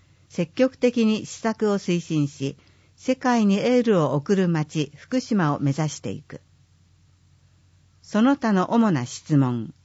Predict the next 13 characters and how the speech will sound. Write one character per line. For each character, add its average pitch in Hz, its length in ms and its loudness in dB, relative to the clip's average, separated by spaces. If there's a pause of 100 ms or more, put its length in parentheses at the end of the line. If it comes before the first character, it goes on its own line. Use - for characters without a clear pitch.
(720)
一、 175 420 -4 (400)
飯 254 220 0
坂、 147 400 -4
土 - 340 -2
湯、 220 280 2
高 247 260 -2
湯 262 160 4
温 262 160 4
泉 208 240 2
に 147 180 2
関 160 240 0
す 156 160 -6
る 135 200 -2